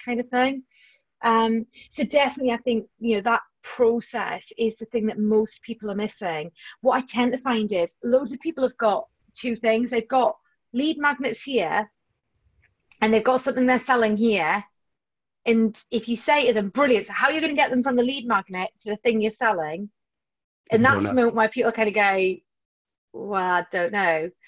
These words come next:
Speaker 1: Okay, well, if you haven't got anything between those two things, you're in trouble, 'cause there's literally no point in you having a lead magnet if it's not gonna lead you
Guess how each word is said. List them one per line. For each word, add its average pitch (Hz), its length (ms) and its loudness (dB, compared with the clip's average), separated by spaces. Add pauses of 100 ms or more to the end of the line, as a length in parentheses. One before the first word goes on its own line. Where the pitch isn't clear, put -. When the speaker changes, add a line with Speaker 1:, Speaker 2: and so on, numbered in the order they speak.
(220)
Speaker 1:
Okay, 262 160 2
well, 226 320 2
if - 200 -4
you 294 160 0
haven't 302 420 0
got 254 240 2
anything 240 360 0
between 208 300 -4
those 202 240 -2
two 208 480 -2
things, 190 720 -2 (400)
you're 208 160 4
in 196 80 2
trouble, 170 360 -2
'cause - 320 -2 (140)
there's 214 220 0
literally 240 360 2
no 208 40 2
point 220 240 0
in 202 60 -6
you 190 60 -4
having 190 280 0
a - 120 -6
lead 247 280 0
magnet 175 300 -2
if - 80 -10
it's 208 120 -8
not 214 200 -2
gonna 202 160 -4
lead 208 280 -4
you 214 80 -4